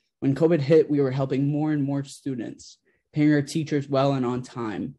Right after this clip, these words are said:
providing online teaching materials to our providers, and doing everything possible to have a smooth school year. However, the D O E still owes us forty percent on our invoices from last year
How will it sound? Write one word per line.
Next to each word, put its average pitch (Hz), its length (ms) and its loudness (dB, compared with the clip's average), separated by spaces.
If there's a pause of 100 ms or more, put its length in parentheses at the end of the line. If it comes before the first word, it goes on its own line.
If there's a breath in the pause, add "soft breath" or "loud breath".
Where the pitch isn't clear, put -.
(120)
providing 135 340 -2
online 139 380 2
teaching 143 340 -4
materials 127 520 -6
to 123 100 -8
our 131 40 -4
providers, 139 680 -4 (340 soft breath)
and 131 80 -8
doing 135 200 0
everything 139 380 -2
possible 135 440 -6
to 135 100 -8
have 120 140 -6
a 135 40 -14
smooth 139 440 -2
school 135 300 -4
year. 117 340 -4 (440)
However, 147 360 2
the 139 120 -6
D 151 220 2
O 147 100 4
E 147 80 2
still 143 360 -4
owes 139 260 -2
us 107 380 -8 (120)
forty 147 280 2
percent 139 360 -4
on 127 100 -2
our 120 200 -4
invoices 127 680 -2
from 120 200 -4
last 123 320 -2
year 156 400 -2